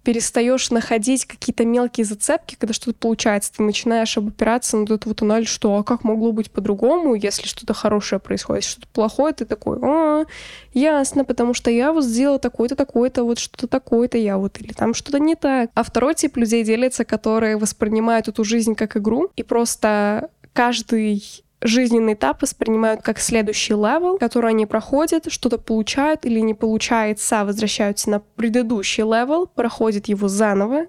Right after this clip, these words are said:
и так постепенно проходят и получают от этого большое удовольствие. И мне на самом деле хотелось бы свою жизнь именно так воспринимать, знаете, как игру, где ты такой главный персонаж, и у тебя есть определенная з-, миссия, да,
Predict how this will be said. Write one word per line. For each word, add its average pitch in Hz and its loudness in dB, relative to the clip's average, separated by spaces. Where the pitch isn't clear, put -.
и 214 0
так 269 -2
постепенно - 0
проходят 233 0
и 226 0
получают 226 0
от 226 0
этого 220 0
большое 220 0
удовольствие. 208 0
И - -2
мне 247 2
на 311 0
самом 285 0
деле 254 0
хотелось 240 0
бы 254 0
свою 233 2
жизнь 214 0
именно 240 2
так 240 -2
воспринимать, 233 -4
знаете, 247 0
как 226 -4
игру, 240 2
где 233 0
ты 240 0
такой 226 -2
главный 233 2
персонаж, 247 0
и - 2
у 226 0
тебя 226 0
есть 233 -2
определенная 220 0
з-, - -8
миссия, 233 2
да, 220 0